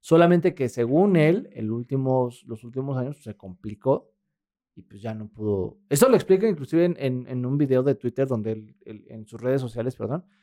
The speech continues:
donde él explica el motivo de por qué se va a, a volar, ¿no? Y que no se acuse a nadie de su, de su, de su muerte. Él fue el que la cagó, así dijo en el video. Y precisamente lo que pasa es que llegan los agentes, este, de investigación,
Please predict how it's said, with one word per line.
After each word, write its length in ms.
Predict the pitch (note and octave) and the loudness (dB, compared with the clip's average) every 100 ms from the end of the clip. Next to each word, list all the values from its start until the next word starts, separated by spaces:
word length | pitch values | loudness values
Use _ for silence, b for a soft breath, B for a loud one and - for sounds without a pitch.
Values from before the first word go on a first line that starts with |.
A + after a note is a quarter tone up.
| _ _ _ G#2+ | _ _ _ -4
donde 220 | A2+ B2 | 0 2
él 100 | C#3+ | 0
explica 320 | C#3+ B2 - | 0 -2 -2
el 100 | B2 | -2
motivo 460 | A2 - B2 C#3 B2 | -4 -6 -2 2 2
de 80 | |
por 180 | G2 G2 | -2 -8
qué 140 | - A#2 | -10 -4
se 140 | B2+ | -2
va 240 | A#2 A#2+ | -2 -2
a, 80 | - - - _ _ _ - | -6 -10 -20 _ _ _ -12
a 60 | G#2+ | -4
volar, 280 | A2 G#2+ - _ _ _ _ _ _ _ | -2 -2 -6 _ _ _ _ _ _ _
¿no? 160 | A#2+ F#3 | 0 0
Y 60 | |
que 120 | G3+ C3+ | 0 -2
no 140 | D#3 | -2
se 80 | D#3 | -4
acuse 300 | D3 D3+ D3+ | -4 -4 -2
a 40 | |
nadie 200 | C#3 C3+ | 0 2
de 80 | A2+ | 0
su, 200 | - G2 | -4 -12
de 140 | A2 | -10
su, 400 | G#2 G#2 G2 G2 G#2 | -10 -12 -16 -14 -12
de 60 | |
su 140 | G#2 A#2+ | -12 -4
muerte. 440 | D3 F#3+ A3 G3+ | 0 0 2 2
Él 80 | E3+ | 2
fue 160 | - D#3 | 2 -2
el 80 | C#3+ | 0
que 80 | |
la 100 | A#2 | -2
cagó, 380 | G#2+ A2+ B2+ G#3+ | -2 -2 0 0
así 240 | C3+ - C3+ | 0 0 0
dijo 260 | D3 D3+ | 0 -2
en 60 | B2+ | -6
el 160 | A2 | -6
video. 360 | A2 C#3+ A#3+ - _ _ _ _ _ _ _ | -2 0 0 -2 _ _ _ _ _ _ _
Y 200 | C3 B2+ | -6 -4
precisamente 420 | B2 E3 G3 G3+ | 0 2 4 4
lo 80 | F#3+ | 4
que 120 | - | 2
pasa 280 | - A#3 B3+ | 2 2 2
es 80 | C4 | 0
que 140 | - D#3+ | 2 4
llegan 460 | E3+ E3+ D#3+ D3+ | 4 4 2 -2
los 440 | A#2+ B2 B2 B2 B2+ | -6 -2 0 -2 -4
agentes, 480 | A#2+ D3+ C#3+ C#3 B2 | -8 -6 -2 -2 -4
este, 580 | A2 - A2+ A2 A2 A2 | -10 -8 -2 0 0 -4
de 80 | |
investigación, 720 | A2+ A2+ A#2+ A#2+ A#2+ D#3+ A3 | -6 -6 -2 -2 0 0 0